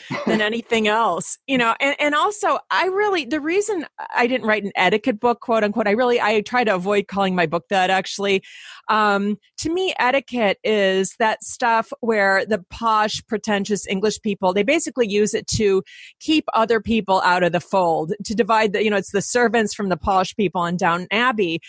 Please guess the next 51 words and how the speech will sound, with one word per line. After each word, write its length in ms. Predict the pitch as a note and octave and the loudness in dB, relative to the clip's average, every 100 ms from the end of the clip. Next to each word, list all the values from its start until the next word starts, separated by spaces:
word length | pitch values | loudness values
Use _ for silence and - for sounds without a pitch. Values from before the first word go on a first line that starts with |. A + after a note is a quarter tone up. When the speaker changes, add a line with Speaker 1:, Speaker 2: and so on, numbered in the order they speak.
| - B3 | -4 0
Speaker 1:
They 80 | |
use 160 | C4+ C#4+ | 2 0
it 100 | B3+ | -2
to 80 | B3+ | -4
sneer 500 | - - B3+ C4 C4+ | -2 0 0 2 0
at 100 | - | 0
people 320 | A#3+ G#3 G3+ | -4 -2 2
who 100 | G#3 | 2
don't 160 | G#3+ G#3+ | 2 2
know 120 | G#3+ | 2
where 180 | G3+ F#3 | 2 2
the 80 | F3 | 0
shrimp 360 | - A3+ G#3+ | 0 -2 0
fork 240 | A3 G3+ - | 0 0 0
goes 300 | G#3+ G3 F#3 F#3 | 0 4 2 2
or 80 | G3+ | 0
what 160 | F#3+ F3 | 0 0
a 60 | |
finger 360 | - G#3+ G3+ G3+ | 0 0 2 2
bowl 260 | F3+ E3 | 2 2
is. 200 | E3 D#3+ | 2 0
And 80 | F#3+ | -2
quite 200 | - F3+ | -2 -2
frankly, 360 | F3+ F3 F3 D#3+ F#3 | -2 -4 -2 0 0
I'm 140 | G#3 | 0
not 160 | G3 F3+ | 0 0
really 180 | G3 | 0
<laughs> 180 | - - | 0 0
sure. 260 | A3+ G3 - - - | 2 2 0 -8 -6
It, 160 | - G#3 | 0 2
it 160 | A3+ A3+ | 2 2
has 160 | A3+ | 0
to 60 | - | 0
do 100 | A#3 | -2
with 140 | F#3+ | 2
washing 360 | G3 F#3+ - A3+ | 2 2 0 -2
your 140 | F#3 | -2
fingers 400 | - F#3+ G3 G3+ | -2 -2 0 -2
between 340 | G3+ F#3+ G3+ F3 | -2 -4 -4 -2
courses. 580 | F3 F3 F3 G3 F3 - | 0 2 2 0 0 0
And, 220 | F#3 F3+ - - - | -2 -2 -8 -20 -6
you 100 | A#3 | 0
know, 180 | G#3 G3 | 2 2
well, 240 | A3+ A3 - | 2 0 0
they 80 | B3+ | 0
don't 160 | C#4 | 0
really 260 | D4 C4+ A#3+ | 0 2 0
serve 400 | - A#3 A#3 G#3+ - _ _ _ | 0 0 0 -2 -10 _ _ _
ribs 360 | A3+ A#3+ A#3 G#3+ | -2 0 0 -2
at 120 | G#3 | -6
state 300 | - G#3+ F#3+ | -2 -2 -2